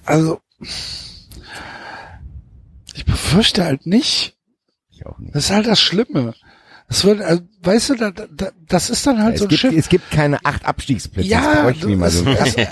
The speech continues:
Speaker 2: <laughs> Müsste
Speaker 1: und
Speaker 2: mal eine Bundesliga-Saison mit acht Absteigern geben, wo dann hier mal ein bisschen aussortiert wird.
Speaker 1: Und das, das Schlimme ist, das Schiff, wo, wo,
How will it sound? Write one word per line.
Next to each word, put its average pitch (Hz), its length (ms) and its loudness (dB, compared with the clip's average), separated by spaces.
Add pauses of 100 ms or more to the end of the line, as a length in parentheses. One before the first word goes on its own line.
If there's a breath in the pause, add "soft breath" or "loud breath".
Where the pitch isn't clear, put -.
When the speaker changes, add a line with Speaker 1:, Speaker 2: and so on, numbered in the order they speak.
Speaker 2:
<laughs> - 200 -2
Müsste 147 140 4
Speaker 1:
und 220 80 4
Speaker 2:
mal 143 60 6
eine 120 100 4
Bundesliga-Saison 143 720 4
mit - 220 0
acht - 180 -4
Absteigern 82 640 -2
geben, 90 260 -2 (320 soft breath)
wo 101 120 -8
dann 110 180 0
hier 113 140 2
mal 107 100 2
ein 101 60 -2
bisschen 101 240 -2
aussortiert 101 500 -8
wird. 60 80 -16
Speaker 1:
Und 220 120 2
das, - 360 2
das 175 160 2
Schlimme 247 320 0
ist, 202 300 0
das 180 100 4
Schiff, - 500 0
wo, 175 520 0 (720)
wo, 185 480 -4